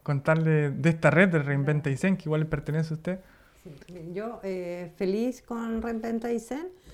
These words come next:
Speaker 2: Eh, también yo quiero agradecer a mi establecimiento por haber esto confiado en mí y darme la oportunidad de pertenecer en este grupo, porque antes, eh, pertenecía a otro,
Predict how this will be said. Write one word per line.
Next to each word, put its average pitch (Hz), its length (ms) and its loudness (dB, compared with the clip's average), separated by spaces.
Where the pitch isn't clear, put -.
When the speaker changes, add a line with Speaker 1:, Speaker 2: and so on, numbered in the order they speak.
Speaker 2:
Eh, 180 360 -2
también 190 760 0
yo 180 500 -2
quiero 190 160 0
agradecer 170 600 0
a 175 260 -6
mi 180 100 -4
establecimiento 185 880 -4
por 170 160 -4
haber 165 420 0
esto 160 680 -6
confiado 208 580 0
en 196 200 4
mí 240 420 6
y 208 140 4
darme 208 240 2
la 208 100 4
oportunidad 190 600 0
de 214 160 0
pertenecer 190 720 -2
en 226 100 2
este 226 320 -2
grupo, 220 400 0
porque 175 380 -6
antes, 180 260 -8
eh, 175 840 0
pertenecía 190 760 2
a - 60 -4
otro, 208 1120 0